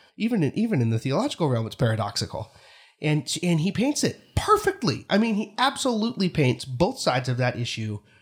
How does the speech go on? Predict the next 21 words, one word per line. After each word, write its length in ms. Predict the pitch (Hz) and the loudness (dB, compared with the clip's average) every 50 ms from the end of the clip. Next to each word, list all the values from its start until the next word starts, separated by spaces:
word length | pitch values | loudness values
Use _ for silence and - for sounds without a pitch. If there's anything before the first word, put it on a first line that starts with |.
| _ _ _ _ _ _ _ _ _ - | _ _ _ _ _ _ _ _ _ 2
And 120 | 135 127 120 | 4 4 4
it's 160 | - - - | 4 0 -4
moving 580 | 127 139 170 214 269 269 220 190 156 123 117 113 | -2 0 2 2 2 0 0 0 -2 -2 -2 -2
and 160 | 117 113 120 | -4 -4 -4
vivid 600 | 131 165 262 285 262 170 151 120 110 - - - - | -2 0 0 2 2 2 0 -2 -2 -6 -8 -4 0
and 320 | 123 113 110 110 110 110 | 2 2 4 2 2 0
so 360 | - - - - 269 262 233 | 0 0 0 2 2 2 2
sensitive. 720 | - - 196 190 185 - 139 110 113 113 113 107 - - - | 0 0 0 0 0 0 -2 -2 -2 -4 -6 -8 -10 -12 -8
And 180 | - 123 123 123 | -4 0 0 2
ha-, 180 | 147 147 - 156 | 2 0 -2 -2
it's 180 | 151 - - 185 | -4 -4 0 -2
like 140 | 175 175 | 0 0
there's 140 | - 160 - | 0 -4 -2
two 160 | - - 185 | 0 0 0
different 260 | 165 165 156 147 123 120 | 0 2 2 2 0 0
authors 300 | 123 120 123 117 107 107 | 0 0 -2 -2 -2 -2
in 60 | 110 | -2
the 40 | 107 | -2
same 200 | - - 110 110 | -2 0 0 -2
body. 460 | 107 104 104 101 101 - - - - _ | -2 -4 -6 -6 -6 -8 -10 -12 -14 _
I'm, 220 | - 123 123 120 | 0 2 2 2